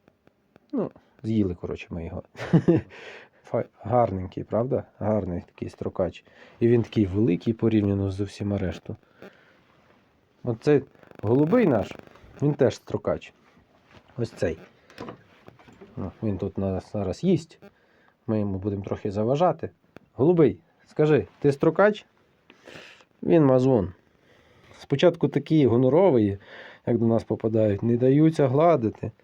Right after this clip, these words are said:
Нічого. А потім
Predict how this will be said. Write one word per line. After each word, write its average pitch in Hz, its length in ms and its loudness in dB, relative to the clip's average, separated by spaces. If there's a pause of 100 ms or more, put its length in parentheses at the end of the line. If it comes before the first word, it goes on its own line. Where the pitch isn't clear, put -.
(460)
Нічого. 123 840 0
А 147 340 4
потім 170 920 4